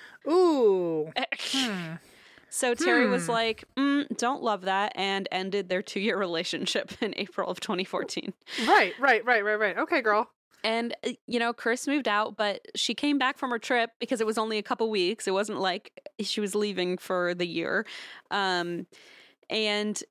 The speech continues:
Speaker 2: she came back and they actually remained friends and they still hung out, but, like, the romance aspect of it was out the window.
Speaker 1: Mm-hmm.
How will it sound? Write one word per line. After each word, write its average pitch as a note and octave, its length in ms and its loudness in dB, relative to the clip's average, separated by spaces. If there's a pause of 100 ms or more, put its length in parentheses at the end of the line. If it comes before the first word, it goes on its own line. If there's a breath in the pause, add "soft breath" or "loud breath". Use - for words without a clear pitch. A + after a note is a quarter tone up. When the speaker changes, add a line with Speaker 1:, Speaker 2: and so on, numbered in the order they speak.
(240)
Speaker 2:
she - 200 -2
came C#4 260 0
back A3+ 300 0
and A#3+ 120 -2
they A3+ 280 0
actually D4 360 -2
remained A3+ 460 0
friends F#3 460 -2
and F#3 120 -2
they F3 80 0
still F#3 260 -2
hung F3+ 280 -4
out, F3+ 360 0
but, A3 160 -6
like, F3+ 220 -2
the F3 120 -2
romance F3 540 -2
aspect - 440 -6
of - 100 -4
it - 180 -6
was - 380 -6
out - 220 -6
the - 100 -10
window. - 380 -8 (420 loud breath)
Speaker 1:
Mm-hmm. G3 180 -8